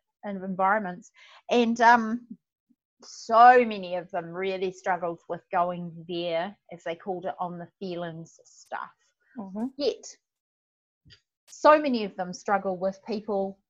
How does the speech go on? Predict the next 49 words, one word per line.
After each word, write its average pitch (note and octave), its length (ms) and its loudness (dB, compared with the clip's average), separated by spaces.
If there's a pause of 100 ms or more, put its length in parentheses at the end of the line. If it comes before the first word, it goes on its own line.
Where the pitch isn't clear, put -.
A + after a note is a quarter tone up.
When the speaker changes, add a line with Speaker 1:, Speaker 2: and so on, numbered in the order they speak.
(140)
Speaker 1:
with F#3+ 200 -6
emotional F3+ 460 -4
outbursts B3 880 -2
or F#3+ 120 -4
showing A#3+ 340 2
emotion A3 420 -4
in G#3 80 -8
the G#3 60 -8
team. G3+ 480 -10 (840)
One A3+ 300 2
woman G3+ 260 -4
had F#3+ 240 -6
someone F#3+ 300 -6
turning F#3 260 -8
up - 100 -12
to G3+ 100 -8
work F#3 140 -6
every E3+ 120 -8
day D3+ 160 -4
crying. G#3 320 0
She's G#3+ 200 -10
just, A#3+ 220 -8
like, A3+ 240 -4
looking A#3 300 -6
at - 60 -10
me G#3+ 80 -8
with G3+ 120 -4
her G3+ 80 -4
hands A3+ 320 -6
up - 140 -8
going, G3 200 -6
"What, A3 120 -6 (500)
what G3+ 120 -4
do C#4+ 60 2
I F4+ 60 2
do G#3 220 -2
with F4 200 -4
that?" F2 180 -8 (680)
I F#3+ 40 -18
was G3+ 120 -18
like, F#3+ 200 -14
"Wow, E3+ 600 -4
okay, F#3+ 280 -6
what F#3+ 260 -8
don't A#3+ 300 -4
you D#3+ 80 -16
do E3 200 -8
with D#3 180 -14
that?" - 200 -10